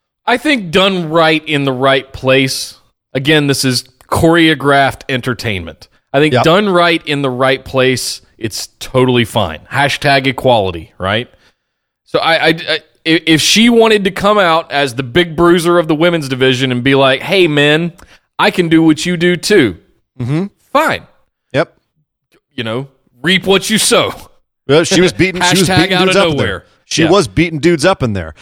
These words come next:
Speaker 1: She
Speaker 2: And
Speaker 1: was.
Speaker 2: frankly, you now have two of the biggest proponents of,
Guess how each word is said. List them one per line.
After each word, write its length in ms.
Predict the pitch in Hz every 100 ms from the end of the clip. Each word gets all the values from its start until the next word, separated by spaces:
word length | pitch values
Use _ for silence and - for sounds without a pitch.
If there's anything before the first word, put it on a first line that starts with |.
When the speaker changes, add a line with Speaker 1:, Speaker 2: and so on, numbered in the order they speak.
| -
Speaker 1:
She 100 | -
Speaker 2:
And 180 | 151 156
Speaker 1:
was. 120 | 262
Speaker 2:
frankly, 400 | 269 214 165 143 139 - -
you 200 | 139 156
now 300 | 156 175 165
have 400 | 156 151 143 -
two 260 | - 160
of 80 | 135
the 80 | 127
biggest 320 | 107 151 147
proponents 500 | 127 143 180 190 - -
of, 460 | 123 120 117 110